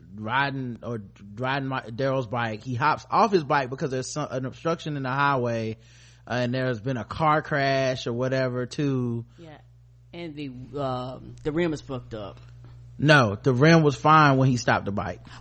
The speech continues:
Speaker 2: Oh, initially. Okay,
Speaker 1: Yeah,
Speaker 2: my
Speaker 1: the
Speaker 2: bad.
Speaker 1: rim was fine. He was, it seemed to me that he was stopping it to walk it through whatever this fucking goop on the highway was.
Speaker 2: Okay.
Speaker 1: Um, and a car had already crashed that it appeared had avo-, had not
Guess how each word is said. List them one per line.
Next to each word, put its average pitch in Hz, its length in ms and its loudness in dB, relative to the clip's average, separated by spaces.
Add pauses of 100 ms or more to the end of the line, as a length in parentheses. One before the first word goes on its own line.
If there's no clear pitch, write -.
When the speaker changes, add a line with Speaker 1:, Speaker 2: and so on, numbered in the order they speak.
Speaker 2:
Oh, 202 240 -4
initially. 170 580 -4
Okay, 135 180 2
Speaker 1:
Yeah, 104 180 4
Speaker 2:
my 151 100 -6
Speaker 1:
the 127 120 2
Speaker 2:
bad. 131 80 2
Speaker 1:
rim 156 180 8
was 147 120 4
fine. 117 380 2
He 165 180 2
was, 165 280 6
it 147 120 2
seemed 196 420 6
to 160 100 2
me 139 540 4 (400)
that 127 180 4
he 143 120 4
was 127 200 2
stopping 147 420 4
it 139 180 -2
to 127 120 2
walk 120 360 4
it 120 160 0
through 131 320 2
whatever 117 480 2
this 117 180 -2
fucking 113 680 0 (500)
goop 143 300 6
on 123 140 2
the 113 60 0
highway 110 380 2
was. 87 580 -6
Speaker 2:
Okay. 131 120 -16 (420)
Speaker 1:
Um, 123 420 4
and 131 140 0
a 120 80 -2
car 165 280 6
had 151 160 4
already 127 420 4
crashed 120 600 2 (200)
that 110 420 -2
it 117 200 -2
appeared 135 380 0
had 123 160 0
avo-, 117 380 2
had 117 300 0
not 123 320 2